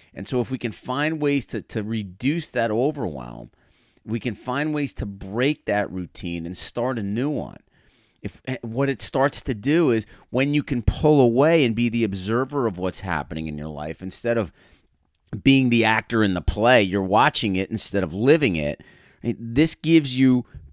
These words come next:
better perspective because you step back and you become the observer of what's happening. And then you can start to reset your priorities because when you, when you see this perspective, you realize what's truly important.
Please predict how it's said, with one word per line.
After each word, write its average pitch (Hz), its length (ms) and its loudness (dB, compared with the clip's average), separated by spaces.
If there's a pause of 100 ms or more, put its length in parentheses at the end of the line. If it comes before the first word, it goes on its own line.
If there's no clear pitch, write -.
better 101 320 0
perspective 71 960 -10 (420)
because 101 320 -6
you 92 80 -6
step - 480 0
back 90 500 -2
and 92 140 -4
you 95 80 -2
become 95 380 -4
the 95 100 0
observer 90 640 -4
of 82 100 -6
what's 90 200 -8
happening. 104 560 -8 (420)
And 110 120 0
then 131 140 2
you 147 100 -2
can 123 180 -6
start 120 320 -2
to 107 80 -8
reset 110 520 -2
your 104 80 -4
priorities 101 680 0
because 92 320 -8
when 110 180 -4
you, 104 160 -6 (120)
when 120 120 -2
you 110 140 -2
see 165 320 -2
this 151 180 -4
perspective, 135 640 -8
you 123 120 -8
realize 117 520 -2
what's 107 200 -8
truly 110 360 -4
important. 170 540 -6